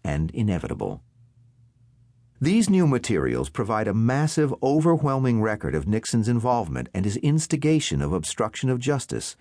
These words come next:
and abuse of power. They expose a level of culpability far greater than imagined twenty-five years ago.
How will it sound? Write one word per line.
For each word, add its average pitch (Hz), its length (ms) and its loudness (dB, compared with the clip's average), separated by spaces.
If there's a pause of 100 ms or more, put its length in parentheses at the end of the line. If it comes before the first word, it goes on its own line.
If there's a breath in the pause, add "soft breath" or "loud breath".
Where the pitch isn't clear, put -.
(300 soft breath)
and 90 140 0
abuse 69 320 -2
of 76 120 -4
power. 67 480 -6 (960 loud breath)
They 135 120 2
expose 170 460 0
a 131 80 2
level 151 340 2
of 110 120 -2
culpability 120 680 0
far 156 400 0
greater 139 380 0
than 80 140 0
imagined 98 580 -2
twenty-five 82 580 -2
years 127 240 0
ago. 50 380 -6